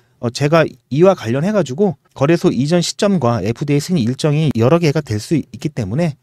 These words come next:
각각의 시나리오별로 제가 각각의 탈출 가격과 진입 가격을 정리해 놓은 리포트가 있습니다. 자, 당장 뭐 클래스 일로 가거나 클래스 이로 가도 일정이 많이 바뀌기 때문에 여기에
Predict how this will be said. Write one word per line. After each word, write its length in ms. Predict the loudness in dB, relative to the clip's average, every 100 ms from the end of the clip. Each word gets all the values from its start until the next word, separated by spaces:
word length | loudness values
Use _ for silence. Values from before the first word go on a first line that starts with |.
| -8
각각의 420 | -6 2 4 4
시나리오별로 840 | 4 4 4 4 2 2 2 0 -4
제가 220 | -8 -4 -4
각각의 500 | -4 -4 0 0 -2
탈출 380 | -2 -2 0 -2
가격과 380 | -2 -6 -4
진입 240 | -4 -4 -2
가격을 340 | -2 -2 -4
정리해 380 | -2 0 0 2
놓은 280 | 2 0 0
리포트가 440 | -2 -2 -2 0
있습니다. 500 | 0 -2 -6 -8 -10 _
자, 120 | -10 -4
당장 520 | 2 4 6 6 4 -2 _
뭐 100 | -6
클래스 320 | 2 2 4 2
일로 380 | 2 4 4
가거나 420 | 4 0 2 2 2
클래스 320 | 0 0 0
이로 260 | 2 2
가도 560 | 2 0 0 2 2 0
일정이 360 | -2 -4 -2 0
많이 300 | 0 0 0
바뀌기 340 | -2 -4 -8
때문에 480 | -8 -8 -4 -2 -2 -4 -2
여기에 300 | 0 2